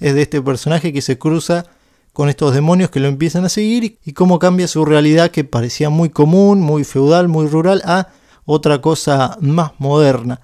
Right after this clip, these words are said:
Es de lo poco que sabemos en lo que comienza esta historia sin hacer grandes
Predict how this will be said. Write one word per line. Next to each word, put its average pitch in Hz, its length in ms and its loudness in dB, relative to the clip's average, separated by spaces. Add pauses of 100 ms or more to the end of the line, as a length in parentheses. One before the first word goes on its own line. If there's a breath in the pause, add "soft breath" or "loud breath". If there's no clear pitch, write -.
(140 soft breath)
Es 175 160 -2
de 165 100 0
lo 156 120 2
poco 175 260 -2
que 151 120 -4
sabemos 160 640 -4 (120)
en 143 640 -2
lo 131 200 -2
que 131 200 -2
comienza 151 460 -2
esta 151 200 -6
historia 208 360 -2
sin 180 220 -4
hacer 156 260 -2
grandes 165 400 0